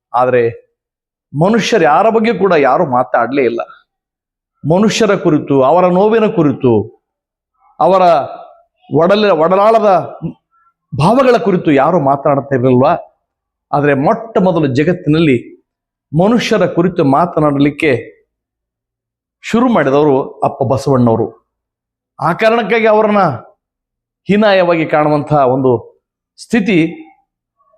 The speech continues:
ಅಂದಿನಿಂದ ಇಂದಿನವರೆಗೆ ಕೆಲವರಲ್ಲಿ ಅದು ರೂಢಿಯಾಗಿ ಬಂದುಬಿಟ್ಟಿದೆ.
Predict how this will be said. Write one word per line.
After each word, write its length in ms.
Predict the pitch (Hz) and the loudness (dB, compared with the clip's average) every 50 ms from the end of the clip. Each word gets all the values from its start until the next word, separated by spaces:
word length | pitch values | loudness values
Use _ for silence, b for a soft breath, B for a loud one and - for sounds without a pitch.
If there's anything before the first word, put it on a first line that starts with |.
| _ - | _ 0
ಅಂದಿನಿಂದ 440 | 156 180 196 208 214 208 202 202 202 | 2 2 4 4 2 2 2 2 2
ಇಂದಿನವರೆಗೆ 680 | 190 175 165 170 190 196 190 185 175 165 170 160 160 | 2 2 0 0 0 0 2 2 2 2 0 0 0
ಕೆಲವರಲ್ಲಿ 500 | - 156 151 151 151 147 151 151 139 123 | 0 0 2 2 2 2 2 0 0 0
ಅದು 220 | 113 - - 143 151 | -2 -4 -2 0 2
ರೂಢಿಯಾಗಿ 400 | 147 165 170 185 170 160 143 143 | 2 2 2 2 2 0 0 -2
ಬಂದುಬಿಟ್ಟಿದೆ. 800 | 123 135 135 131 117 113 - 117 107 107 - - _ _ _ _ | -2 -2 -2 -2 -4 -6 -6 -6 -6 -6 -6 -8 _ _ _ _